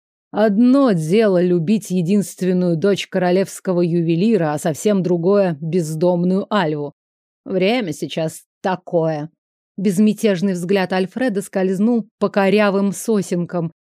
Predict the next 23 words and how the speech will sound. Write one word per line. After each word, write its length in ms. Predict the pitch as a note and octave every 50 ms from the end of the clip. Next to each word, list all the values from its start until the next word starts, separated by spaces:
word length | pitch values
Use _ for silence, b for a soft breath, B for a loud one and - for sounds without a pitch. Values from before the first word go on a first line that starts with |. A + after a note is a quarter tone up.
| _ _
что 380 | _ - - - G3 F#3+ F#3 F3
вытянулись 760 | - F#3 F3 G3+ G3+ G3+ - F#3+ F#3 F#3 F#3+ F#3+ G3+ F3+ -
вдоль 300 | G#3 F#3 F#3 G3+ F#3+ F#3+
дороги. 520 | E3+ G3+ G3+ G3 F#3+ F#3 F3 E3 F3 E3 - _ _ _ _ _ _ _ -
"Альвов 520 | - - A3+ A3+ A#3 A3 A3 A3+ - -
любить 460 | A3 G#3+ G#3+ G3+ F3+ G3 G#3+ G3 -
в 120 | - - _
принципе 640 | - A3+ A#3 A3+ G#3 - - C4 B3+ - B3+ B3 A#3+
небезопасно, 1080 | A#3 A3+ A3 G#3 G3+ F#3 G#3+ F#3+ G#3 G#3 G3+ - G3+ F3 D#3 C#3+ - - E3+ D#3+ D3+ - _ _ _ _
вне 340 | - G3 G#3+ A#3 A#3+ A3 G3+
зависимости 720 | F3 G3 G3+ G3 A3 A3+ - - G3 F#3 F3+ E3 - - F#3+
от 200 | F#3 F3+ F3+ G3+
наличия 460 | G3 G3 G3 G3+ G3+ - - - F#3
у 100 | F#3 F#3+
них 260 | F#3+ G3 F#3+ E3+ F3
дома. 380 | F3 F#3+ F#3+ F3+ E3 E3+ E3 - _ _ _ _ -
Но 160 | - G3 F#3+
вы 140 | F3+ G3+ G3
правы 500 | - F#3+ G3 G3+ G3 F3 D3+ C#3+ F3 E3+
в 80 | D#3+
одном. 560 | F3+ F3+ E3+ D#3+ F3+ F3 E3+ C3+ B2+ - F#3+ - _ _ _ -
Мои 240 | F#3 F#3 F#3 F3+
намерения 800 | F3+ F#3 F#3 F3+ F3 E3+ F3 F#3 G#3+ A3+ A#3 A3 C4 C4 A#3+ -